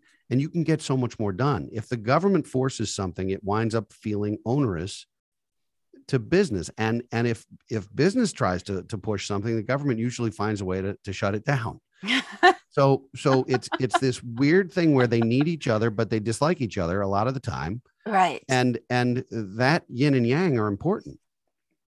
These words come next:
Speaker 2: Very much, very much so.
Speaker 1: Yeah.
Speaker 2: I'm just gonna take a sip of coffee and move on to the next question.
Speaker 1: No problem.
Speaker 2: I absolutely agree. Um, and I'd like to see more win-win conversations for the future so that,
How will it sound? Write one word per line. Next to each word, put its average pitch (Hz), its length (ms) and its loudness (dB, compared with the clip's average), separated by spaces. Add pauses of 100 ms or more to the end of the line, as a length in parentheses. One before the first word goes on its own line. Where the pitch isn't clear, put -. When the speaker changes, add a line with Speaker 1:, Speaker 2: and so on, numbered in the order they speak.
(1000)
Speaker 2:
Very 208 140 4
much, 202 360 2
very 180 160 0
much 175 220 -2
so. 147 320 -4 (480)
Speaker 1:
Yeah. 147 80 -6
Speaker 2:
I'm 117 120 -4
just - 140 -14
gonna 180 160 -4
take 208 180 -2
a - 40 -8
sip - 160 -4
of - 60 -10
coffee 180 260 2
and 165 160 0
move 175 160 0
on 165 100 6
to 240 100 -4
the 185 60 0
next - 220 0
question. 202 480 2 (240)
Speaker 1:
No 147 180 4
problem. 269 500 4 (2000)
Speaker 2:
I 214 160 8
absolutely 208 560 4
agree. 165 400 -2
Um, 147 300 -2 (100)
and 185 140 0
I'd 180 160 0
like 180 160 -2
to 180 60 -16
see 175 120 -10
more 165 200 -8
win-win 156 360 -6
conversations 147 600 -6
for 147 100 -8
the 131 100 -10
future 143 400 -6
so - 240 -2
that, 131 360 0